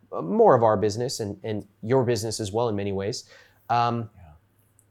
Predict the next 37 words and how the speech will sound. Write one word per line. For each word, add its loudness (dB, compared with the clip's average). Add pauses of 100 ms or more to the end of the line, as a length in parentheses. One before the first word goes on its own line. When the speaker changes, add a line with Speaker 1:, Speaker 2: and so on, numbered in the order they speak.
(240)
Speaker 1:
then 0
you 0
would 0
not -4
discount. -8 (200)
You -2
would -2
create -2
the -4
world's 0
best -4
product. -6 (100)
You -6
would 2
offer -2
an -12
unbelievable -2
guarantee -8
because -6
you -6
stand -8
behind -10
it, -8 (340)
and -4
you 2
would 0
back -4
it -4
up. -8 (220)
For 0
example, 0
when -2
you -2
join -2
our -2
products, -10 (400)
um, -6